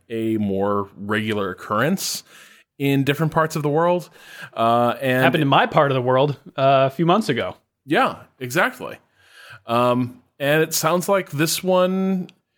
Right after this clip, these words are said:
Speaker 1: well, I don't know, you can go, you can go a little bit into this. Uh, it, it doesn't sound like it's, it's too dangerous yet, but they're, they're definitely kind of monitoring the situation. They may have to take some steps, right?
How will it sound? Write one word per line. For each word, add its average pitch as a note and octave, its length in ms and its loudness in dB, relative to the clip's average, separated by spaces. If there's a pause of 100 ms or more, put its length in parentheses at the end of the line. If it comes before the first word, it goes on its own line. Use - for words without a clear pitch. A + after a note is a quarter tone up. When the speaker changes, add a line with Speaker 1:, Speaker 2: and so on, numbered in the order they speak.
(540)
Speaker 1:
well, E3 120 2
I E3 120 4
don't A#3 80 2
know, D#3+ 60 0
you E3 100 2
can F#3 80 2
go, F3+ 60 -8
you G#3 100 0
can G#3 80 2
go G3 120 2
a D3+ 60 2
little D#3 180 0
bit A2+ 180 0
into G2+ 180 -4
this. F#2+ 360 -4
Uh, A2 460 0
it, B2 180 -4
it C3+ 160 -4
doesn't E3+ 280 0
sound F3+ 260 -2
like D#3+ 140 -2
it's, - 380 -6
it's C3+ 260 -8
too - 280 -4
dangerous C#3 440 -2
yet, C3 420 0
but A2+ 240 -4
they're, A#2 240 -2
they're A#2+ 180 0
definitely B2+ 300 -4
kind B2 160 -2
of G2+ 60 -4
monitoring A2+ 480 0
the G#2+ 60 -6
situation. G#2+ 540 -4
They G#2 80 -2
may G#2+ 80 0
have A2 120 -4
to - 60 -20
take A2+ 180 -8
some F#2+ 120 -12
steps, - 520 -4
right? G2+ 240 -2